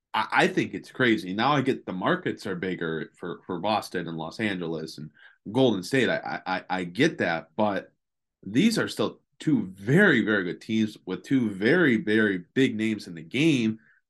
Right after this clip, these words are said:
for those that, that watch the N B A, you know, on a regular basis. And hell, Jimmy, Jimmy Butler's been around a while. Like, you should know who Jimmy Butler is, and you should understand how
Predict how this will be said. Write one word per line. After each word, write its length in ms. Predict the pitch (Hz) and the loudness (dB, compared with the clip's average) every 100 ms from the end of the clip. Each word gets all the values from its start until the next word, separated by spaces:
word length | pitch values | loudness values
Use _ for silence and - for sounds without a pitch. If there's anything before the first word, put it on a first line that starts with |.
| - | -2
for 140 | 110 | 0
those 300 | 107 101 95 | 2 0 -2
that, 280 | 104 90 - | -4 -4 -6
that 160 | 101 - | -14 -12
watch 400 | - 104 160 - | -2 2 2 0
the 140 | 117 | -2
N 100 | 101 | -2
B 140 | 95 95 | 0 0
A, 280 | 95 92 - | 0 0 -4
you 80 | 101 | -4
know, 80 | 92 | -4
on 100 | 87 | -2
a 40 | |
regular 300 | 101 117 98 | 0 2 2
basis. 400 | 110 139 135 104 | 0 -2 -2 -6
And 140 | 101 | -8
hell, 240 | - 220 110 | -2 0 0
Jimmy, 240 | 180 262 285 _ | -2 -2 -4 _
Jimmy 180 | 269 294 | -2 0
Butler's 360 | 175 170 135 | 2 4 2
been 100 | 117 | 0
around 280 | 107 101 107 | -4 -2 -4
a 40 | 87 | -4
while. 240 | 71 - _ | -12 -16 _
Like, 200 | 110 104 - | -4 -4 -2
you 160 | 143 | 0
should 160 | 214 190 | 0 2
know 240 | 165 175 | 2 2
who 300 | 127 185 185 | 2 -2 -2
Jimmy 240 | 139 143 117 | -2 -2 -2
Butler 360 | 113 110 110 | -2 0 2
is, 160 | 147 110 | 2 2
and 140 | 101 95 - - _ | -2 -10 -18 -20 _
you 120 | 185 | -6
should 140 | 202 160 | -4 -4
understand 340 | 127 113 135 | -4 -2 -2
how 120 | 113 | -2